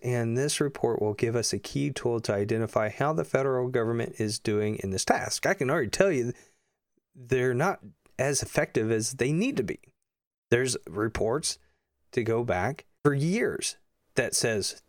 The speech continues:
that the federal government isn't doing what it's even constitutionally or legally mandated to do.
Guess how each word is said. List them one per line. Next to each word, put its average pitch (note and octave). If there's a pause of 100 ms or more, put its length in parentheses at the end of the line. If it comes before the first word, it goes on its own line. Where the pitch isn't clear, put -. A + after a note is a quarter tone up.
that A2+
the -
federal G#2+
government G2+ (180)
isn't A2+
doing G#2
what A2
it's G#2 (240)
even A3
constitutionally G3+ (220)
or E3
legally F3 (340)
mandated D3+
to C3+
do. G2+